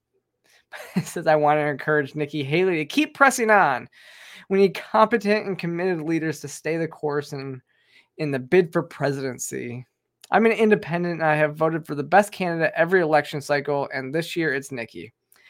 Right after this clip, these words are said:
the best candidate." So they, so they have voted for the, the best candidate. I mean, come on. Um, one, I,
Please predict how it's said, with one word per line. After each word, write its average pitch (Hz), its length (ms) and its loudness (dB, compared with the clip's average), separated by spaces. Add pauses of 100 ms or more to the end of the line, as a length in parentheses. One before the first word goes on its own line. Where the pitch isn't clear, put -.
(100)
the 165 80 -2
best 208 240 6
candidate." 107 340 -10 (140)
So 180 120 -4
they, 226 200 6
so - 140 -2
they 208 220 4
have 180 460 2
voted 160 480 0
for 156 100 -8
the, 135 180 -8 (800)
the 156 200 2
best 139 320 -2
candidate. - 340 -18 (2750)
I - 80 -6
mean, 175 180 -4 (260)
come 170 160 -2
on. 110 280 -6 (1080)
Um, 156 540 4 (1080)
one, 160 280 -2
I, 147 400 -4